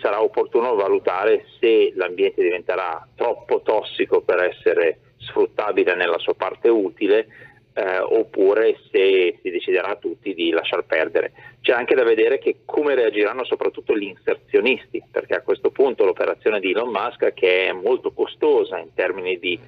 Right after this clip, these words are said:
interessi da pagare, di debito da risarcire, eh,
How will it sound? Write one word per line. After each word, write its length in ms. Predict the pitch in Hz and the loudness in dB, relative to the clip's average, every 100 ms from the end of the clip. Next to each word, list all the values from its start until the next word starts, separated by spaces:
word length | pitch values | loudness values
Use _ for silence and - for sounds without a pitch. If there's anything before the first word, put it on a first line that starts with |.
| - | -12
interessi 600 | - - - 95 101 - | -10 -6 -2 0 0 2
da 120 | 90 90 | 0 0
pagare, 360 | 92 107 104 | 0 0 -2
di 120 | 87 | -4
debito 340 | 87 95 85 85 | -2 0 0 0
da 180 | 85 85 | 0 -2
risarcire, 760 | 90 85 - - - 107 92 - - _ _ _ _ _ | -2 -2 -4 -2 0 0 0 -8 -20 _ _ _ _ _
eh, 280 | 113 98 | -6 -4